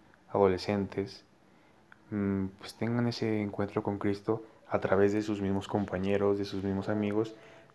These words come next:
pero no solo los cercanos, sino también que puedan, este, socializar con los demás jóvenes, no sé, un chavo de aquí de Zacatecas con alguien de, de Sinaloa.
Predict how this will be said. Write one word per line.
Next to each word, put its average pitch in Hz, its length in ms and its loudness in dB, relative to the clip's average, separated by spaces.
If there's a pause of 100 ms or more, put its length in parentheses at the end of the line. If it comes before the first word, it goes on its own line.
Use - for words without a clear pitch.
pero 95 200 6
no 98 140 2
solo 123 300 4
los 113 160 6
cercanos, 95 520 2
sino 92 300 -4
también 95 340 0
que 95 100 -2
puedan, 101 480 2 (720)
este, 95 600 -2
socializar 98 640 2
con 101 420 4
los 98 140 6
demás 95 260 2
jóvenes, 98 520 6
no 95 100 0
sé, 95 240 0
un 95 240 0 (320)
chavo 101 300 6
de 95 80 6
aquí 95 160 0
de 98 100 2
Zacatecas 101 680 0
con 101 200 -2
alguien 98 300 0
de, 90 220 -4 (100)
de 98 120 -2
Sinaloa. 98 540 0